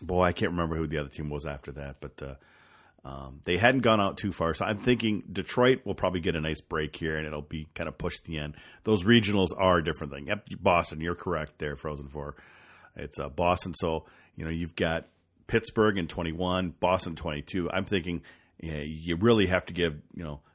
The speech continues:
Detroit in twenty-three. It's far enough out. They could probably, you know, handle all that. The regionals next year are already set, Feegs. They hadn't gone out any further than that. Um, so maybe they can swap twenty twenty,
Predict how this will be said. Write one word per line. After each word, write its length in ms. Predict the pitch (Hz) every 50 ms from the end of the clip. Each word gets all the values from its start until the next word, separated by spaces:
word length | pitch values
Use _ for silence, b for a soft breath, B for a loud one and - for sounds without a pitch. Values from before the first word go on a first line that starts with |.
| _ _
Detroit 480 | - 92 76 - - - 110 104 101 -
in 80 | 85
twenty-three. 680 | 80 - - 90 85 82 78 - - - 87 101 98 95 - -
It's 160 | - - -
far 200 | - - 113 113
enough 200 | 104 98 92 -
out. 320 | 92 92 95 98 95 -
They 60 | - 73
could 180 | - 76 -
probably, 560 | - 101 104 107 104 98 95 95 90 90 85 b b b b b b b b b b b b b
you 60 | - 80
know, 100 | 76 69
handle 500 | 69 - - 98 104 104 110 107 98 92 95
all 160 | 90 87 85
that. 380 | 87 85 80 82 85 - - b b b b b b
The 80 | - 95
regionals 640 | 101 117 127 131 - 151 143 143 139 143 123 123 113
next 380 | 120 113 113 113 - - -
year 140 | 117 113 113
are 80 | 107 98
already 200 | 104 107 104 98
set, 280 | - - 113 110 110 -
Feegs. 360 | - 117 113 123 127 120 104
They 80 | 107 90
hadn't 260 | 87 107 110 107 95
gone 220 | 85 95 92 92 92
out 220 | 95 117 117 -
any 140 | 120 131 131
further 420 | 127 - 131 135 135 135 139 135 131
than 180 | 135 139 139
that. 320 | 139 143 143 151 165 - - - - b b b b b b b b b b b b b b
Um, 360 | 247 101 98 95 87 85 90 -
so 160 | - 120 101
maybe 400 | 101 98 101 123 156 160 156 143
they 140 | 123 123 120
can 200 | - - 117 110
swap 440 | - - - - 104 110 - -
twenty 300 | - - 117 110 113 110
twenty, 540 | 104 - - 98 95 101 104 117 131 127 -